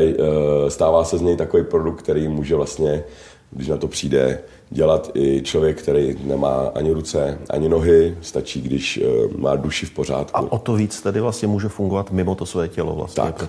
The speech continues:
Speaker 2: tam je ten, najednou ten jemný, eh, skutečně domácí
Speaker 1: Tak, tak.
Speaker 2: produkt.
Speaker 1: No, takže vlastně i H D P se stěhuje mimo svoje tělo a drtivá
Speaker 2: Mhm.
Speaker 1: většina i českého H D P, eh, přes šedesát procent už jsou služby.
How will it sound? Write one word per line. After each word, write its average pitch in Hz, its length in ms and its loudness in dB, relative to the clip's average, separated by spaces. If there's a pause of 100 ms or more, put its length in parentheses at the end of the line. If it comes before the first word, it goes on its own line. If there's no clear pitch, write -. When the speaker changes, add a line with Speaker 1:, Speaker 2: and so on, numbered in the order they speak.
Speaker 2:
tam 87 180 -2
je 95 100 2
ten, 98 160 0
najednou 92 320 2
ten 98 220 0 (460)
jemný, 101 520 0
eh, 107 100 -6
skutečně - 560 -4
domácí 87 500 -2
Speaker 1:
Tak, 76 260 -2 (120)
tak. - 120 -6
Speaker 2:
produkt. 85 220 -4 (140)
Speaker 1:
No, 95 60 -2
takže 107 140 6
vlastně 117 200 8
i 123 80 10
H 98 180 8
D 117 160 12
P 101 200 6
se 92 140 -4
stěhuje 90 360 0
mimo 85 220 0
svoje 85 280 0
tělo 78 440 0
a - 20 -4
drtivá 82 360 0
Speaker 2:
Mhm. 82 80 6
Speaker 1:
většina 90 380 2
i - 40 0
českého 92 520 0
H 82 180 2
D 87 180 4
P, 69 340 0 (640)
eh, 69 320 2
přes 85 220 -6
šedesát 87 420 -2
procent 80 280 -4
už 80 120 -6
jsou 90 140 -2
služby. 65 460 -4